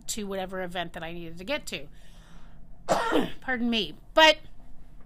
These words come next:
after a while, I realized that that certainly was not the case, and that people were <laughs> starting to notice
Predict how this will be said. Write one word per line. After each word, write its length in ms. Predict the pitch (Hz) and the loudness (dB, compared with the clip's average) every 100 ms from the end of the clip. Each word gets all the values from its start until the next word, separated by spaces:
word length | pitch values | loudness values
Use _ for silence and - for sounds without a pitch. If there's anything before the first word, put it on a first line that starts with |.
| - - - - - - - - | -12 -14 -12 -8 -8 -8 -6 -4
after 260 | 220 240 | -2 -2
a 60 | 214 | 2
while, 260 | 202 190 | 4 4
I 80 | 196 | 4
realized 720 | 185 180 180 175 196 285 - | 0 -2 -4 -2 -4 -2 -2
that 240 | - - - | -2 -4 2
that 320 | 214 208 220 - | 4 4 2 -4
certainly 420 | - - 294 302 302 | -2 -2 -2 -2 -2
was 180 | 311 | -2
not 140 | 285 277 | -2 -2
the 80 | - | -4
case, 400 | 339 403 - - | -4 -2 -2 0
and 140 | 220 226 | 0 -2
that 180 | 220 - | -4 -6
people 320 | 311 349 311 | -4 -4 -2
were 100 | 311 | 0
<laughs> 120 | - | 2
starting 320 | - 359 285 | 6 8 8
to 160 | - 320 | 8 12
notice 720 | 311 349 403 220 202 311 - | 12 12 12 4 4 2 0